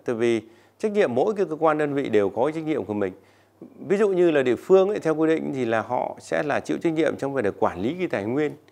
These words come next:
trên cái địa bàn của họ, quản lý nhà nước về giá. Thế thì phải thực hiện cái chức năng đó. Quản lý tài nguyên ấy, thì chúng tôi làm việc với, với địa phương ấy, trong điều kiện là các cái quy hoạch mỏ đã có thì phải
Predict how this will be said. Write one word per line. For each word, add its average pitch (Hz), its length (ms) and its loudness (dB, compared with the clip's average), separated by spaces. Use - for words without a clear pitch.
trên 175 240 2
cái 160 80 -10
địa 131 120 0
bàn 101 340 -2
của 85 60 -10
họ, 110 220 -6
quản 104 160 2
lý 160 120 0
nhà 156 140 0
nước 240 320 0
về 98 240 -6
giá. 120 300 -4
Thế 190 100 0
thì 139 220 0
phải 95 180 -2
thực 113 160 -2
hiện 170 260 0
cái 139 380 -6
chức 180 140 -2
năng 160 200 -2
đó. 147 140 -8
Quản 101 120 0
lý 143 120 -2
tài 117 160 0
nguyên 156 320 4
ấy, 156 100 -4
thì 107 220 -4
chúng 131 120 -8
tôi 135 140 -2
làm 113 200 -2
việc 104 240 0
với, 147 160 -4
với 131 140 4
địa 147 160 2
phương 151 340 2
ấy, - 180 -8
trong 156 180 0
điều 113 160 2
kiện 92 280 -4
là 95 220 -2
các 143 240 -6
cái 160 140 -6
quy 160 140 2
hoạch 117 220 2
mỏ 95 320 -2
đã 131 80 -4
có 127 300 -4
thì 139 260 2
phải 95 340 -2